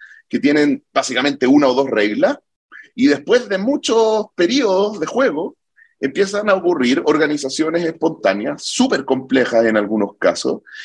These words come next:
que era imposible de describir con reglas desde el principio. Extrapola esta misma idea al todo, al universo, y técnicamente lo que tenemos es un conjunto de reglas posibles corridas en todo su orden y com-,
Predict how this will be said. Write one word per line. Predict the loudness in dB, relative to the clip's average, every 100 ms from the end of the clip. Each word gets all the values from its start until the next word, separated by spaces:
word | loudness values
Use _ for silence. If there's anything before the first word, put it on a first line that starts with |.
| -2
que | 2
era | 2
imposible | 0 -2 -2 0 -2 -2 -2 0 0
de | 2
describir | 0 0 4 4 4 2
con | 2 4
reglas | 2 2 2 0
desde | 0 0
el | -2
principio. | 0 -2 0 -4 -4 -8 -8 _ _ -16 -14 -18 _
Extrapola | -4 -2 0 4 4 4
esta | 2 0
misma | 0 2 2
idea | 2 2 4 2
al | 2 0 -2 2
todo, | 2 2 0 0
al | -2
universo, | -2 -2 -2 -4 -8 -8 _ _ _ -20 -8
y | -4
técnicamente | -2 0 0 0 0 0 0
lo | 0
que | 0
tenemos | 2 2 2 2 0 -6 -14 -6
es | -4 -2
un | -2
conjunto | 0 -2 -2 0 2
de | 2
reglas | 0 0 -2
posibles | -2 -4 -2 -2 -2
corridas | 0 0 0 0 0
en | 0 0
todo | 0 0 0
su | 2
orden | 2 4 0 -4 -6
y | -4
com-, | -6